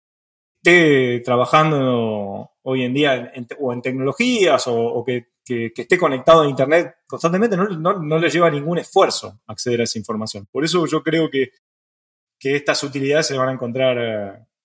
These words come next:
rápidamente. Respecto a lo que vos decís de la crisis, siempre las crisis han desatado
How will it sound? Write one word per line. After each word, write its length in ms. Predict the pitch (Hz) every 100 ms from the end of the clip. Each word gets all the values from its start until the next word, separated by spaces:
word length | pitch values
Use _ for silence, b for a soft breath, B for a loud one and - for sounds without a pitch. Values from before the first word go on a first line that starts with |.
| _ _ _ -
rápidamente. 840 | 131 135 127 117 107 98 92 _ _ _
Respecto 300 | 110 - 175
a 40 | 180
lo 60 |
que 60 | 165
vos 240 | 175 160
decís 140 | 202 143
de 80 | 131
la 120 | 131
crisis, 600 | 165 180 - 196 202 - _ _ _ _ _ _ _ _ _
siempre 380 | - 175 175 156
las 140 | 120
crisis 280 | 170 175 135
han 100 | 139
desatado 960 | 127 120 139 131 113 107 98 104 117